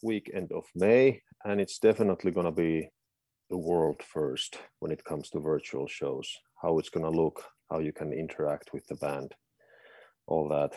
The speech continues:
So the band is definitely really excited about that. So I definitely, um, hope you all tune in then. We actually just had the first band rehearsals about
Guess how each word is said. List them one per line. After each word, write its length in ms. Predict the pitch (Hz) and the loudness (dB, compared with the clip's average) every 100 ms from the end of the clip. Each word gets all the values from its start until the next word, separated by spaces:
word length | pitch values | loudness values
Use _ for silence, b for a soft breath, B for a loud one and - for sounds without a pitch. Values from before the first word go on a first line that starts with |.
| - | -14
So 600 | - - 76 76 73 - - | -18 -8 -2 0 0 -2 -6
the 60 | |
band 280 | 80 92 95 | 0 2 2
is 120 | 80 | -2
definitely 640 | - 87 82 78 - 76 73 | -2 -2 -2 -8 -4 -2 0
really 280 | 82 80 | 0 0
excited 480 | 67 - - 78 76 | -2 -4 -2 -2 -2
about 260 | 71 67 67 - | -2 -4 -6 -6
that. 220 | 67 - | -8 -8
So 340 | - 76 62 | -8 -6 -4
I 80 | 78 | -4
definitely, 720 | 76 92 - 82 - 76 73 _ _ _ _ _ _ _ _ _ _ _ - | 0 -2 -2 -8 -6 -4 -4 _ _ _ _ _ _ _ _ _ _ _ -10
um, 460 | 71 71 69 71 73 - - | -6 -2 -2 -4 -8 -12 -14
hope 380 | - 80 - - | -4 -4 -4 -6
you 120 | 80 | -2
all 180 | 73 73 | -2 -4
tune 320 | - 78 78 | -6 -6 -4
in 240 | 76 65 - _ _ - | -4 -6 -14 _ _ -8
then. 240 | 65 60 _ - | -8 -8 _ -2
We 180 | 92 87 | 2 4
actually 320 | 107 - 98 | 4 2 -2
just 320 | - 104 101 | 0 -4 -4
had 220 | - 98 - | -2 -2 -2
the 60 | 92 | -8
first 420 | - 98 90 90 | -2 0 0 0
band 220 | 90 98 - | 0 0 -2
rehearsals 640 | 87 95 92 - 98 92 - | -4 -2 -2 -2 -4 -2 -6
about 320 | 82 80 | -2 0